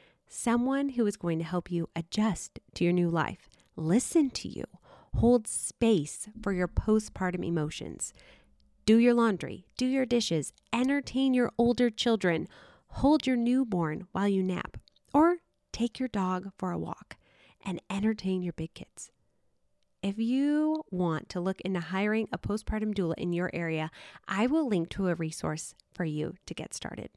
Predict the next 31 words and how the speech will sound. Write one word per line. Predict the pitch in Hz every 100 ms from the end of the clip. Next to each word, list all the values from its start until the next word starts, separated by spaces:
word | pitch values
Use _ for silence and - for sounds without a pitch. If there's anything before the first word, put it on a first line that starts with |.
| _ _ _ _ _ _ -
If | 220 220
you're | 226 220
planning | - - 285 285 214 170 -
on | 175
asking | 170 175 - 170
a |
family | 156 - 339 330 190
member | 156 156
or | 156 170
trusted | - 185 - 208
friend | - 156 160
to |
fill | 160 165
this | 170 170 165
role, | 156 147 160 - - - -
I |
want | 175 170 196 -
you | 262
to | 285
start | 262 - 190 170
having | 170 180
those | 175 165
conversations | - - 160 165 - 156 - 151 - -
as | - -
soon | - - - 226 233 233 233 -
as | 170 165 170 -
you | 170
can. | - 151 - - _ _ _ _ _ _ _ _
Make | 180 180 185 208 -
the | 214 -
ask. | 151 - - -